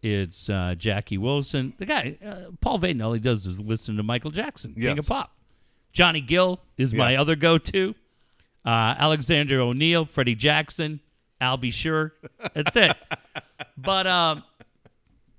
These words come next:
Speaker 1: but I was just talking with him today, Dave. God, we must have chatted for a half hour. It's just great. It's just, it's great. And just to remind him, like,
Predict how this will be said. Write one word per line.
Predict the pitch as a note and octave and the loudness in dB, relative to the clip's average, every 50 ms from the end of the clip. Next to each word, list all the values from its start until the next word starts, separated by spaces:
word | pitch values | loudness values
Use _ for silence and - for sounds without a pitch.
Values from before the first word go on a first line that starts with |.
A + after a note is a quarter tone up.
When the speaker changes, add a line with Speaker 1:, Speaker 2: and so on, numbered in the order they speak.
| _ _ _ _ _ _ _ - - _ | _ _ _ _ _ _ _ -20 -8 _
Speaker 1:
but | - E3+ E3+ | -4 -4 -4
I | E3+ | -4
was | F3 F3 D#3 | -4 -6 -6
just | - - D#3+ - - | -6 -8 -8 -6 -4
talking | C4 A3 G#3+ G#3+ - G#3+ | -4 -6 -6 -6 -6 -4
with | G3 D#3+ | -2 -2
him | E3+ F3+ D#3 A#2+ | 0 0 0 -2
today, | G#2 G2 F2+ F#2 F2+ | -2 -4 -4 -4 -4
Dave. | D#2 G#2+ A#2+ C#3+ C#3 C3 | -2 -2 -2 -2 -4 -6
God, | - F3 F3 C#3+ | -8 -10 -6 -6
we | A2 B2+ | -4 -4
must | C3+ D3 D3 - - | -4 -4 -6 -6 -8
have | - G#2 | -10 -12
chatted | - - - B2 A#2+ A2+ F#2+ | -8 -6 -4 -4 -4 -6 -6
for | - A2+ | -4 -2
a | G2+ | -2
half | A#2 A#2+ A2+ G#2+ - | 0 0 -2 -2 -4
hour. | - F#2 E2+ F2 | -4 -6 -6 -8
It's | G#2+ - - | -12 -14 -12
just | - G#3+ F#3 - - | -10 -10 -10 -10 -12
great. | - - G2+ E2+ D#2 D#2 - _ _ - | -12 -12 -12 -12 -12 -14 -18 _ _ -20
It's | C3 - - C3 A2+ - | -14 -10 -10 -10 -10 -10
just, | D3 C#3 A#2 - - - - - | -10 -12 -12 -14 -16 -20 -20 -16
it's | - B2 A2 A2 G#2 | -14 -14 -12 -12 -10
great. | G2+ A#2 A#2+ A2+ G2+ F#2+ G#2+ - _ _ _ _ _ _ _ _ _ _ _ _ _ _ - | -8 -6 -4 -4 -4 -6 -8 -12 _ _ _ _ _ _ _ _ _ _ _ _ _ _ -8
And | B2+ B2+ A#2+ A#2+ | -6 -6 -6 -6
just | C#3 D3 C3+ - - - | -8 -8 -8 -10 -12 -10
to | - C3+ C3 C3 B2 A#2+ - | -8 -6 -6 -6 -8 -12 -12
remind | - C#3 D#3 F3 F#3 F#3 D3+ G#2+ | -10 -8 -4 -4 -2 -2 -2 -4
him, | G2+ F#2 F#2 | -4 -6 -6
like, | F#2+ F#2+ F#2+ F#2 | -6 -6 -6 -8